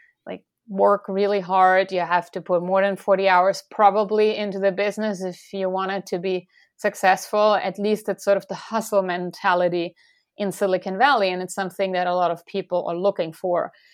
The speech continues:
So if that's not you, if that's not what you want, then you can build that business in a different way. But if that's what you want,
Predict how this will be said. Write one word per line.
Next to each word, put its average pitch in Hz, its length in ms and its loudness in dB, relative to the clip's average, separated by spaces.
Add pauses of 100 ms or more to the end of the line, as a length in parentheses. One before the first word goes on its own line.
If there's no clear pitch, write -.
(140)
So 185 400 4 (320)
if 190 200 0
that's 196 320 4
not 226 220 -2
you, 202 340 0
if 220 160 4
that's 196 220 0
not 202 140 -4
what 185 220 -4
you 185 80 -4
want, 185 460 -4 (400)
then 185 180 2
you 185 120 -2
can 190 180 -6
build 185 220 2
that 180 160 0
business 185 260 -4
in 175 100 -6
a 170 80 -6
different 175 300 -6
way. 175 300 -2 (200)
But 190 120 0
if 185 120 -6
that's 190 300 -2
what 185 260 -2
you 294 120 0
want, 311 420 -2